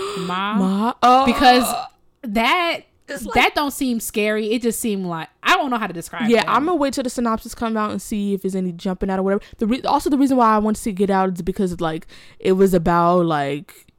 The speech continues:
Speaker 2: you go, you know, to these white people house and then they, they dumb me crazy. I'm like, "Okay, well, we gotta see," you know, and the whole
Speaker 1: Yeah,
Speaker 2: sunken
Speaker 1: fine.
Speaker 2: place thing and, like,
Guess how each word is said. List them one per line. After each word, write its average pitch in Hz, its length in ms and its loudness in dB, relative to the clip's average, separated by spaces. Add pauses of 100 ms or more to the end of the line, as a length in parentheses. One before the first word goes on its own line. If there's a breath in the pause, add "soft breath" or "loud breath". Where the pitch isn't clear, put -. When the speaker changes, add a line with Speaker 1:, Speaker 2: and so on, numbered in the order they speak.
Speaker 2:
you 180 400 -4
go, 170 600 2
you 190 140 -4
know, 160 260 -4
to 185 100 -6
these 180 200 -2
white 180 160 -6
people 180 200 -4
house 170 380 -2
and 165 100 -4
then 160 140 -6
they, 147 360 -4
they 160 200 -6
dumb 151 200 -8
me - 40 -8
crazy. - 320 -8
I'm 107 160 -12
like, - 160 -16
"Okay, - 380 -12
well, - 160 -14
we 123 80 -14
gotta - 180 -18
see," - 240 -16
you 254 220 2
know, 240 300 4
and 220 100 0
the 233 60 0
whole 214 160 0
Speaker 1:
Yeah, - 20 -2
Speaker 2:
sunken 208 300 -2
Speaker 1:
fine. 202 40 -6
Speaker 2:
place 202 300 0
thing 190 480 0
and, 185 100 -2
like, 175 340 -4